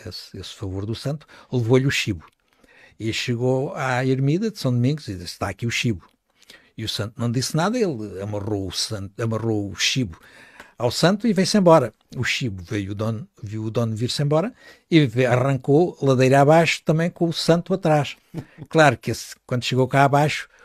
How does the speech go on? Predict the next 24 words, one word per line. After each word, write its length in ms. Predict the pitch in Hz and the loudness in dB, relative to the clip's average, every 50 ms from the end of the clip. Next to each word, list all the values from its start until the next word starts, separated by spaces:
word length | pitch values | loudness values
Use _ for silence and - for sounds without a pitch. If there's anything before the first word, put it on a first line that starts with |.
| - - | -14 -8
o 60 | - 135 | -6 -4
São 180 | - - 143 | 0 2 2
Domingos 280 | 127 120 123 131 123 - | 2 2 0 0 0 -2
estava 240 | - 131 131 117 120 | -2 -2 -2 -2 -4
feito 240 | - - 123 123 139 | -2 -2 -2 -2 -2
em 40 | 131 | -6
pedaços. 480 | 120 98 104 98 90 - - - - - _ _ _ _ _ _ _ _ _ _ _ _ _ _ - | -4 -4 -4 -4 -6 -6 -10 -12 -14 -16 _ _ _ _ _ _ _ _ _ _ _ _ _ _ -2
E 80 | - 131 | 2 4
então 260 | 151 147 - 190 214 202 | 4 6 6 6 6 6
diz 200 | 156 165 127 156 | 4 4 6 6
a 80 | 156 | 8
lenda 320 | 151 156 160 170 180 175 156 | 8 8 6 6 4 2 0
que 400 | - - 143 139 139 110 92 - _ _ _ _ _ - | 2 2 4 4 4 4 2 -4 _ _ _ _ _ -10
de 180 | - 127 131 185 | -6 -2 2 4
um 100 | 226 240 | 4 4
desses 320 | 208 180 160 143 - - - | 6 6 6 6 6 2 -2
pedaços 600 | - - 104 120 113 107 - - - - - - _ _ _ _ _ _ _ _ _ _ _ _ _ - | -2 0 2 2 2 0 -2 -8 -12 -12 -14 -16 _ _ _ _ _ _ _ _ _ _ _ _ _ -20
foi 200 | - - - 135 | -8 0 0 0
feita 320 | 120 - - 127 120 - 117 | 2 2 0 0 0 0 0
a 60 | 117 | 0
imagem 400 | 117 110 113 113 107 - 120 107 | 2 0 0 -2 -2 -2 -4 -8
de 80 | - | -8
São 160 | - - 117 107 | -8 -8 -6 -6
Luís. 360 | 104 101 95 85 - - | -6 -8 -8 -8 -10 -12